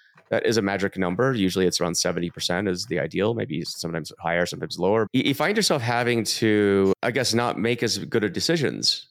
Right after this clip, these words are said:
because you have to keep these people paid. I just didn't like that. I like businesses where, um, it's exponentially scalable or solo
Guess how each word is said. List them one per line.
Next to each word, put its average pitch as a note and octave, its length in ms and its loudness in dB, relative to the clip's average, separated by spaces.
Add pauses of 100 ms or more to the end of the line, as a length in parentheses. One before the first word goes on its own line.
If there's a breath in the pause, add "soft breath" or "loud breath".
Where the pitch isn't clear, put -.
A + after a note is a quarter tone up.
because G2 280 0
you G2 200 0
have F#2 100 -2
to F#2 60 -6
keep - 180 -8
these F#2 140 -8
people - 240 -8
paid. - 460 -2 (100)
I D3+ 120 0
just G3 140 0
didn't G2+ 220 0
like G2+ 220 -2
that. - 180 -2
I A#2+ 80 2
like A2+ 320 -2
businesses G#2 500 2
where, F#2 480 2 (420 loud breath)
um, F#2+ 460 0 (360)
it's D#2 460 0
exponentially G2 600 0
scalable G#2 680 2
or G#2 160 2
solo G#2 480 2